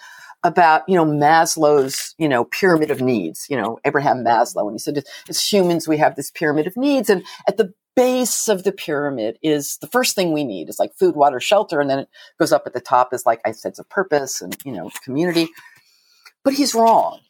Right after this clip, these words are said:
because the first thing we need is not food, water, and shelter. The first thing we need is somebody who cares enough about us to give us those things. Because let's face it, as a baby, <laughs> if you have to get those things yourself, you're kind of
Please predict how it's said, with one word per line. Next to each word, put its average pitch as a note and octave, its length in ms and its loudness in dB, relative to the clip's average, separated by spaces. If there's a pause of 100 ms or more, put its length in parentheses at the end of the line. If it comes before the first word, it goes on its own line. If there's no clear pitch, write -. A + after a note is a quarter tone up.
(180)
because A3 240 -6
the A#3+ 100 -6
first C4 320 -4
thing B3 200 -2
we G#3+ 140 0
need F#3+ 420 0 (240)
is G3+ 140 0
not G3 280 -2
food, C#3+ 340 -2
water, A#2+ 340 2
and A#2+ 140 -12
shelter. - 460 -8 (540)
The G3 80 -2
first - 400 -6
thing F#3+ 160 -2
we E3+ 120 -2
need D#3 360 -4
is D3+ 120 -4
somebody D3+ 300 0
who D3+ 120 -2
cares D3+ 500 2
enough C3+ 380 0
about B2 260 2
us B2+ 140 0
to C3 100 -12
give C3 240 -2
us G#2+ 140 -2
those A2+ 200 -8
things. A2+ 300 -8
Because D#3 340 -8
let's D#3+ 160 -8
face D#4 300 -2
it, A#2+ 160 -2
as D3 100 0
a E3 60 0
baby, A3+ 640 0 (360)
<laughs> - 340 -6
if C#5 400 2
you G4+ 80 2
have G#4+ 100 0
to G4+ 80 2
get F#4 120 2
those D#4+ 120 2
things D4+ 200 -2
yourself, E4 420 0
you're C#4+ 100 -6
kind G#3+ 260 0
of A3 80 -4